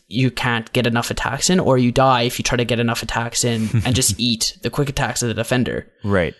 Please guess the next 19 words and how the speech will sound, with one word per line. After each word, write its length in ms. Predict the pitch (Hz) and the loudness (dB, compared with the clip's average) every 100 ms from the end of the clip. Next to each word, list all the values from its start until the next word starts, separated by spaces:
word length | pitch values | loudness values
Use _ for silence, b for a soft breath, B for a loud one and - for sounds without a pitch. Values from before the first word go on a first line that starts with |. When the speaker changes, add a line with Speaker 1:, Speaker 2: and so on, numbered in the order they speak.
| - | -6
Speaker 1:
Because 240 | - 147 135 | 0 2 2
it, 220 | 117 - | 2 0
the 200 | 131 127 | -2 0
quick 200 | 123 143 143 | 0 0 0
attacks 240 | 120 110 | 0 0
have 280 | 123 - - - | -2 -2 -12 -6
increased 420 | 127 - 120 - | -4 -2 0 0
in 80 | 113 | 0
strength 320 | - 107 - | 0 -2 -2
so 160 | - | -4
much. 260 | 73 - - | -4 -6 -4
So 200 | 131 - B B B B B B - - - | -2 -4 B B B B B B -20 -20 -8
I, 200 | - 135 104 - | -4 -4 -6 -4
I 80 | 127 | -2
think 280 | 156 139 | 2 0
the 120 | - 123 | 2 0
approach 480 | 117 - 135 - | 2 2 2 2
to 100 | - | 0
pres-, 280 | 123 120 - | 0 -2 -2